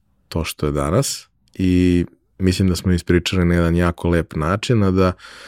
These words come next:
za svakog od vas koji ovo pratite, bez obzira na to da li ste kreativci ili niste, bez obzira da li vas taj posao i srodni poslovi zanimaju ili ne, ima barem po nešto što možete naučiti iz njenog puta.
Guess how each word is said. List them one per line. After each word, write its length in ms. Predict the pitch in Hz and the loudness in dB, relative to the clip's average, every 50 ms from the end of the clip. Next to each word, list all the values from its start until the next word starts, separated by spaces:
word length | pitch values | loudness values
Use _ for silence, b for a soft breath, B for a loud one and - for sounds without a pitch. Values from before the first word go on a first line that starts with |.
| B B B B B B B B - | B B B B B B B B 0
za 80 | 101 | 2
svakog 440 | 98 - 135 156 151 - 107 98 98 | 4 4 4 4 4 2 -2 0 0
od 80 | 92 87 | 0 2
vas 220 | 95 92 85 - | 2 2 2 0
koji 220 | - - 90 87 | -2 0 2 4
ovo 120 | 87 87 82 | 4 4 2
pratite, 540 | - - 82 82 98 - - - - - 87 | 0 0 0 0 0 0 -4 -10 -6 -4 -2
bez 200 | 82 85 82 98 | 0 0 2 2
obzira 340 | 110 110 101 95 82 82 | 2 4 2 0 0 0
na 120 | 80 82 82 | -2 -4 -4
to 180 | - - 85 | -4 -4 -2
da 160 | 80 80 80 80 | 0 0 0 -2
li 100 | 73 - | -2 -4
ste 180 | - - - | -8 -12 -10
kreativci 720 | - - 80 78 73 - - 85 87 87 87 - - - 80 | -8 -4 -4 -4 -4 -4 -2 0 0 0 0 -2 -4 -2 -2
ili 180 | 80 78 80 | -2 -2 -2
niste, 440 | 78 82 87 95 - - - - 80 | -2 0 0 0 -2 -4 -4 -4 -4
bez 180 | 76 76 78 85 | -2 -2 -2 -2
obzira 360 | 85 82 85 85 80 82 80 | -2 -2 -2 -2 -2 -2 -2
da 140 | 80 80 78 | -2 0 0
li 80 | 80 | 0
vas 420 | 78 73 - - - - - - _ _ _ _ _ _ | -2 -2 -4 -6 -8 -10 -12 -14 _ _ _ _ _ _
taj 280 | - 92 87 85 80 78 | -2 0 0 2 0 -2
posao 560 | _ - 90 87 82 - - - 92 82 82 | _ -4 -4 -4 -2 -2 0 0 0 2 2
i 80 | 80 80 | -2 -2
srodni 380 | - - 87 85 80 80 80 | -2 -2 -2 -2 -2 -2 -6
poslovi 480 | - - 85 78 - - 92 85 82 80 | -4 -4 -4 -4 -4 -2 -2 -2 0 0
zanimaju 560 | 82 80 80 82 82 85 87 87 85 78 78 | -2 -2 -2 0 0 0 0 0 0 -2 -2
ili 160 | 76 76 78 | -2 -4 -4
ne, 240 | 78 87 95 101 101 104 B B B B B B B B B B - | -2 0 0 0 -2 -4 B B B B B B B B B B -2
ima 200 | 101 104 104 95 | 2 4 4 4
barem 340 | 90 85 90 95 92 85 78 | 4 4 2 2 2 0 -2
po 160 | - - 85 | -2 -2 -2
nešto 380 | 80 82 82 80 - - - 76 | 0 0 0 -2 -2 -6 -8 -8
što 300 | - - - 73 71 - | -8 -8 -8 -8 -8 -6
možete 440 | - 76 76 73 80 - - 71 | -6 -6 -6 -6 -8 -8 -8 -6
naučiti 440 | 71 71 71 71 - - _ - 67 | -6 -6 -6 -8 -10 -14 _ -8 -6
iz 80 | 69 76 | -6 -4
njenog 300 | 71 64 - - - _ | -6 -6 -8 -10 -12 _
puta. 340 | - - - - _ - | -10 -10 -10 -10 _ -20